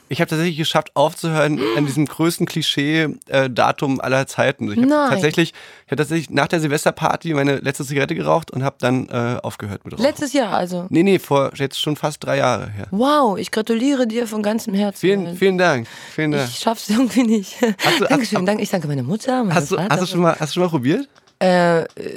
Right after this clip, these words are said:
Speaker 2: f-, wahrscheinlich nicht intensiv genug, sagen wir es mal so, aber ich werd's jetzt wohl müssen.
Speaker 1: Wieso?
Speaker 2: Weil ich das in meiner Lunge spüre,
Speaker 1: Ja?
Speaker 2: langsam. Mhm. Ja, ja.
Speaker 1: Okay, das hab, ich hab das nie großartig gespürt. Ich fand, äh, bei, äh, wohnst du, wohnst du in Berlin?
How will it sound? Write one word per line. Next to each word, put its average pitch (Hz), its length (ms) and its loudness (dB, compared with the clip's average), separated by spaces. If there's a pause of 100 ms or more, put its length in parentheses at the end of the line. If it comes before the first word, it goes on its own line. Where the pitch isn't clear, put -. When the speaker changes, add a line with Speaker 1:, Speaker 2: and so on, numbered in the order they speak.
(380)
Speaker 2:
f-, - 280 -6
wahrscheinlich 220 580 2
nicht 214 240 2
intensiv 185 400 2
genug, 135 260 0
sagen 151 220 0
wir 147 80 0
es 147 80 -6
mal 147 160 0
so, 139 120 0
aber 135 160 0
ich 151 140 -4
werd's 170 220 2
jetzt - 180 -2
wohl 151 100 4
müssen. 143 360 -2 (260)
Speaker 1:
Wieso? 120 340 0 (300)
Speaker 2:
Weil 135 460 -2
ich 139 100 -6
das 160 240 -4
in 156 140 0
meiner 147 280 4
Lunge 160 280 4
spüre, 143 500 -2
Speaker 1:
Ja? 147 100 -4
Speaker 2:
langsam. 143 360 2
Mhm. 151 500 0 (460)
Ja, 170 180 0
ja. 151 160 0
Speaker 1:
Okay, 139 80 0
das 127 140 -2
hab, 135 120 -2
ich - 140 -2
hab - 140 -2
das - 120 -6
nie 165 180 4
großartig 143 400 -2
gespürt. - 340 -2
Ich 113 100 -6
fand, 131 200 0 (360)
äh, - 220 -20
bei, - 80 -4 (240)
äh, - 100 -20 (140)
wohnst 135 320 0
du, 160 180 4
wohnst 143 180 0
du 190 40 2
in 165 80 0
Berlin? 135 340 2